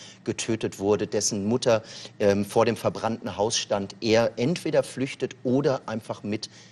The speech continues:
abgemetzelt wird. Der dann durch die, durch die Wüste Nigers, äh, flieht, wo er genau wahrscheinlich ähnlich wie Sie kurz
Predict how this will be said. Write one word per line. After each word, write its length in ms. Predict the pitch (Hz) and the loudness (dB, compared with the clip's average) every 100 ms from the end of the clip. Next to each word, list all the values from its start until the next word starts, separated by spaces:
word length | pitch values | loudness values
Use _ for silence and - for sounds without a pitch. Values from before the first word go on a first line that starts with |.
| - | -4
abgemetzelt 920 | 117 - - 107 95 95 - 82 - | -2 0 0 2 0 -4 -6 -8 -10
wird. 240 | 85 71 - - - - - _ - | -12 -12 -16 -20 -20 -20 -20 _ -6
Der 180 | 101 117 | 2 4
dann 160 | 117 110 | 4 4
durch 260 | 147 165 | 2 2
die, 220 | 147 139 - - - 104 | -2 -2 -4 -10 -12 -6
durch 240 | - 139 - | -2 -2 -2
die 160 | 135 | -6
Wüste 380 | 104 135 - 123 | -4 -2 0 2
Nigers, 580 | 120 120 131 135 120 - | 2 2 2 0 0 -4
äh, 240 | - 107 | 0 0
flieht, 520 | 104 - 113 120 135 - | 0 -4 -4 -4 -4 -2
wo 280 | 104 120 110 - - | 2 2 2 -2 -6
er 160 | 110 110 | 0 0
genau 420 | 107 110 117 131 - - | 2 4 4 2 0 -2
wahrscheinlich 460 | 107 - 113 110 | 0 0 -4 -4
ähnlich 260 | 104 110 - | -4 -4 -6
wie 80 | 110 | -8
Sie 160 | 95 | -6
kurz 400 | 98 - 127 - | -4 -2 0 -2